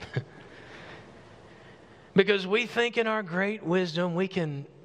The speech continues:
actually negotiate with God Almighty. We can bargain with Him.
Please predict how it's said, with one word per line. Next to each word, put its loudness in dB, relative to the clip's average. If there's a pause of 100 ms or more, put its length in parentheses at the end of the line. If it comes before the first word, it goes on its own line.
actually -2
negotiate -2
with -2
God 0
Almighty. 0 (1700)
We 8
can 4
bargain 4
with 2
Him. 2